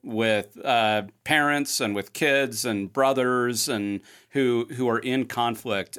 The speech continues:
And we're just, all of a sudden, we kind of land, uh, in the middle of this. And so as you think about this, this, um, as First Nephi kind of sets up, uh, this family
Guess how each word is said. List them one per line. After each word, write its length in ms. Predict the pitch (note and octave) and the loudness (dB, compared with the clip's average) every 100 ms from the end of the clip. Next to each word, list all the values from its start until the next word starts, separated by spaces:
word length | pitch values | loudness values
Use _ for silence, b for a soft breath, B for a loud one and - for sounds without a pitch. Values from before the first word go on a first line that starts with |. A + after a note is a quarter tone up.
| - | -4
And 180 | A2+ | -2
we're 140 | G#2 A2+ | 0 -2
just, 260 | A2 A2+ - - | -2 -4 -4 0
all 220 | B2+ C#3+ | 2 4
of 60 | C3 | 0
a 20 | |
sudden, 380 | C#3+ A#2 A2 G#2 | 0 0 -2 -6
we 100 | G#2+ | -6
kind 160 | B2+ | -4
of 80 | G#2 | -6
land, 500 | F#2+ G#2+ G#2+ G#2 F#2+ - B B B B | -4 -2 0 0 -4 -10 B B B B
uh, 240 | A#2 G#2+ G#2+ | 2 2 0
in 160 | A#2+ | -2
the 100 | A#2 | 0
middle 260 | A2 A2 A#2 | 0 0 -2
of 80 | G2+ | -4
this. 240 | F#2 F2+ | -6 -6
And 140 | C#3+ B2 | -6 -4
so 240 | D#3 C3 B B B | -2 -2 B B B
as 160 | C3 | -2
you 120 | F3+ | -2
think 320 | - - F#3 E3 | -2 0 0 0
about 300 | B2 A#2+ B2 | 2 2 2
this, 420 | B2 - - - _ | -2 0 -4 -8 _
this, 400 | - B2+ A#2 - | -6 -4 -2 -2
um, 480 | - C3+ A#2 A2 G#2+ - _ - | -2 0 2 0 -2 -10 _ 2
as 260 | B2+ C3 | 2 2
First 320 | - C#3+ B2 | 0 0 0
Nephi 320 | C3+ B2 B2+ A2 | 0 0 2 2
kind 180 | B2+ | 0
of 60 | A2 | 0
sets 480 | - - C#3 - - | 0 2 0 0 0
up, 360 | A#2+ G#2+ F2+ - B B B | 2 2 0 -8 B B B
uh, 280 | - A#2 A2 | 0 4 4
this 220 | G#2 A#2 | 2 -2
family 800 | - C3 B2+ C3+ A#2+ G2+ F#2+ F#2+ | -2 0 2 2 0 -2 -4 -6